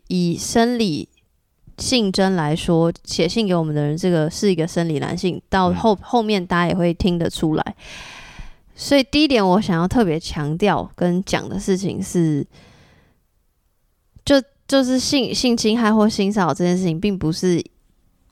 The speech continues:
Speaker 1: 就跟性别没有关系。好，然后第，第二个是，就是他的经验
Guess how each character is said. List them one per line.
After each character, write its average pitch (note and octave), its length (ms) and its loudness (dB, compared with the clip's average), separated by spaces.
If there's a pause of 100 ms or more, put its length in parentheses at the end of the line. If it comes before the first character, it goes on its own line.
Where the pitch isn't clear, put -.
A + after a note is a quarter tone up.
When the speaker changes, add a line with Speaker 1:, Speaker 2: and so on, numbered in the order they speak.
(320)
Speaker 1:
就 A#3 120 -6
跟 B3 140 4
性 C#4+ 200 -4
别 D#3+ 80 -4
没 F#2+ 100 -12
有 F2+ 80 -8
关 - 260 -10
系。 - 260 -14 (640)
好， - 220 -6 (200)
然 G3 160 0
后 A#3 220 2 (300)
第， C4+ 220 -2 (120)
第 C#4+ 200 2
二 B3 180 4
个 F#3 220 0
是， F#3+ 600 0 (640)
就 E4+ 140 0
是 F4+ 260 4 (480)
他 D#4+ 240 2
的 A#3+ 140 2
经 A3 340 0
验 G3 360 -2